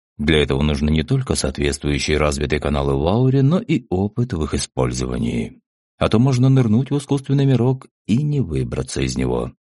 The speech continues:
Насколько узнал Виктор, древние хозяева могли забираться в собственные теневые карманы и даже жить там, как в башнях, используя различные временные потоки.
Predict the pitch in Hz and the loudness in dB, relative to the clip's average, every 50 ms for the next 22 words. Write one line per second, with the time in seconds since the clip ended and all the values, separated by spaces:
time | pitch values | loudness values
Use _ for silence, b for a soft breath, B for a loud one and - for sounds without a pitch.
0 | _ _ _ _ _ _ _ _ _ _ - 87 87 80 - - 71 71 71 - | _ _ _ _ _ _ _ _ _ _ 2 2 2 2 2 0 -2 -2 0 0
1 | 65 67 65 65 69 67 64 58 62 69 69 - - - 78 76 76 73 76 85 | 0 0 2 2 2 2 0 0 0 -2 -4 -2 -2 0 0 0 2 2 2 2
2 | 82 76 78 78 76 - 82 82 95 120 143 147 151 156 156 156 131 123 143 156 | 2 2 2 0 2 0 0 2 2 2 2 2 2 0 0 0 0 0 0 0
3 | 147 131 139 131 107 104 98 98 107 110 - - - 113 110 95 - - - 76 | 2 2 4 4 4 4 2 2 0 -4 -4 -4 -2 -2 -2 0 0 0 -2 -2
4 | - - - - 76 76 76 76 73 69 78 78 76 73 73 73 71 - 76 76 | -2 -4 -6 -2 0 2 2 2 0 0 0 0 2 2 0 0 0 0 0 0
5 | 82 98 123 147 147 147 147 - - 156 139 143 131 113 113 98 76 73 76 87 | 2 2 2 2 0 -2 -2 -2 -2 0 0 2 2 2 0 0 -2 -2 -2 -2
6 | 113 131 131 - - - 113 110 110 113 - - 78 69 65 60 60 62 58 62 | -2 -2 -4 -6 -4 -2 0 0 0 0 0 0 0 0 0 -2 -2 -4 -4 -4
7 | - - 71 73 71 69 - - 80 73 - _ - 156 151 143 143 160 151 139 | -4 -4 -2 -2 -2 -2 -4 -4 -6 -6 -4 _ -2 0 0 0 0 2 2 2
8 | 123 101 82 87 98 - - - 101 98 85 82 76 73 69 67 64 62 64 - | 2 0 0 -4 -6 -4 -2 0 0 2 2 2 0 0 0 0 0 0 -2 -2
9 | - - - - 62 60 - - 62 60 58 57 | -4 -6 -4 -4 -8 -8 -6 -6 -6 -6 -6 -8